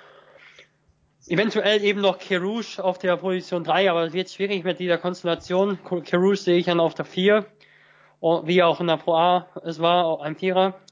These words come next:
äh, anders Size Vierer, der Mismatches kreiert auf der vier. Eben dann noch, ebenfalls dann noch Tim, Till Gloger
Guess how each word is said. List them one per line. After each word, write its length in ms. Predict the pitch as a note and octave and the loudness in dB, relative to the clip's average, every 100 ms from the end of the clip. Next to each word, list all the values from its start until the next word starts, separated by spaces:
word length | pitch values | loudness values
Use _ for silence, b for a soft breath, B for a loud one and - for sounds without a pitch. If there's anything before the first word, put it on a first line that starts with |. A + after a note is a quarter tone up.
| _ - | _ -16
äh, 20 | D#3+ | -6
anders 540 | D#3 D3 E3 D#3+ - | -2 -2 -2 -4 -2
Size 400 | E3 E3 D#3+ - | 0 0 -2 -6
Vierer, 300 | F#3 E3 D#3 | -4 0 0
der 360 | D3+ D3 D3 - _ | 0 -2 -4 -10 _
Mismatches 580 | F3+ F3 F3 E3+ E3 - | -4 -2 -2 -2 -6 -8
kreiert 360 | - F3 E3+ E3 | -2 2 2 0
auf 140 | D3 | -2
der 100 | D#3+ | -2
vier. 400 | - F3+ F3+ F3+ B B B B B B - | 0 2 2 2 B B B B B B -2
Eben 220 | G3 G3 | 2 4
dann 140 | F#3 | 2
noch, 200 | F#3 F3+ F#3 | 4 2 2
ebenfalls 440 | G3 F#3+ F#3 F3+ | 0 2 0 0
dann 140 | F#3 | -2
noch 260 | F3 E3+ E3 | 0 -2 -4
Tim, 420 | - G3 F3 F3 | -8 -8 -8 -10
Till 260 | - G#3+ G3 | -2 0 0
Gloger 560 | G3 F#3 G3 F#3+ G3 | -2 -2 0 0 0